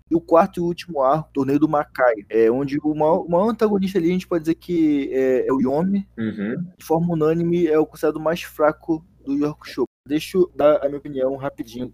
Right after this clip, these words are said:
Speaker 1: os mamilos dessa polêmica que Jonathan Torres falou.
Speaker 2: <laughs>
Speaker 1: Eu acho, eu tô muito dividido entre o que você e o que Vinícius falou, porque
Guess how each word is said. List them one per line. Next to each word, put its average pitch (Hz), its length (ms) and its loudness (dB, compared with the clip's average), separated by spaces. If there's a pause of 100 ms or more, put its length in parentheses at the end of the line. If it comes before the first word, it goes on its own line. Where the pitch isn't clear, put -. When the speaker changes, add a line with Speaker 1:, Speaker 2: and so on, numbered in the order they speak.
Speaker 1:
os 113 120 -2
mamilos 131 640 0
dessa - 220 -18
polêmica 107 580 -4
que - 260 -14 (120)
Jonathan 98 300 -8 (100)
Torres - 400 -16 (560)
falou. 101 440 -2
Speaker 2:
<laughs> - 40 -20
Speaker 1:
Eu 147 160 4
acho, 123 580 2
eu 113 120 -6
tô - 160 -6
muito 147 260 -6
dividido 139 440 -4
entre 131 180 -10
o 127 40 -14
que 131 200 -8
você 127 640 -2
e 120 100 -10
o 120 60 -10
que - 100 -18
Vinícius 123 360 -10
falou, 117 340 -2 (100)
porque 113 400 -6